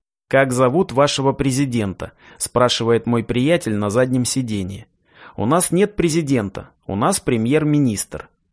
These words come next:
Ну и ладно. Опять смешки, опять бутылка идёт по кругу. Их радостное возбуждение заразительно. Я тоже уже очень хочу на их вечеринку.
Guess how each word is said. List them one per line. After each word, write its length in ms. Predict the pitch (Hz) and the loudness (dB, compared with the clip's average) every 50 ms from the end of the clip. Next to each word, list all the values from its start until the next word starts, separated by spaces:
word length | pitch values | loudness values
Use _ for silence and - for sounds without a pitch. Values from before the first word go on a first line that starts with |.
| _ - | _ -8
Ну 260 | 104 101 107 120 147 | -4 -2 0 2 2
и 60 | 175 185 | 2 2
ладно. 540 | 175 151 123 110 107 101 104 104 104 117 _ _ _ _ _ - | 2 2 2 2 0 -2 -4 -6 -6 -8 _ _ _ _ _ -6
Опять 380 | - 98 - - - 170 165 - | -4 -4 0 2 2 0 2 0
смешки, 640 | - 127 117 117 - - - - 175 190 190 160 - - | -2 0 0 0 -2 -4 -4 -2 0 0 0 0 -2 -6
опять 320 | - - - - 160 143 | -8 -4 0 2 2 2
бутылка 580 | 113 101 107 101 - 170 185 196 - - 151 147 | 0 -2 -4 -2 0 2 2 2 2 2 2 2
идёт 240 | 135 143 143 143 - | 4 2 0 0 0
по 120 | - 131 | -2 -2
кругу. 500 | 127 - 139 139 131 123 120 127 120 - _ _ - - _ - | 0 0 0 0 0 0 0 -2 -2 -4 _ _ -20 -16 _ -6
Их 220 | 151 170 - - | -4 -4 -4 -2
радостное 560 | 127 135 147 147 135 131 - - 135 127 127 | 0 2 2 2 2 0 -2 0 2 2 2
возбуждение 840 | 117 127 120 117 123 127 123 123 131 156 185 190 175 143 120 107 101 101 | 2 2 2 2 0 0 -2 -2 0 0 2 2 4 2 2 2 0 0
заразительно. 840 | 110 143 143 151 160 151 127 127 113 98 - - 95 90 87 92 - _ _ _ - | 0 0 2 2 2 0 0 -2 -2 -4 -4 -6 -6 -6 -6 -10 -12 _ _ _ -8
Я 280 | - 98 98 110 104 | -4 -2 0 0 0
тоже 360 | 101 - 151 170 175 127 117 110 | 0 2 2 2 2 2 0 -2
уже 240 | 104 107 117 135 | -2 0 2 2
очень 320 | 131 127 131 - - 117 107 | 2 2 2 0 0 -2 -2
хочу 400 | - - 110 101 - - 180 185 | -2 -2 -4 -2 -2 0 2 2
на 120 | 170 131 | 2 2
их 200 | 113 131 135 - | 2 0 -2 -2
вечеринку. 720 | 123 131 123 - - 135 113 104 101 92 92 - - 78 | 0 -2 0 0 -2 -2 -2 -2 -4 -6 -8 -10 -14 -18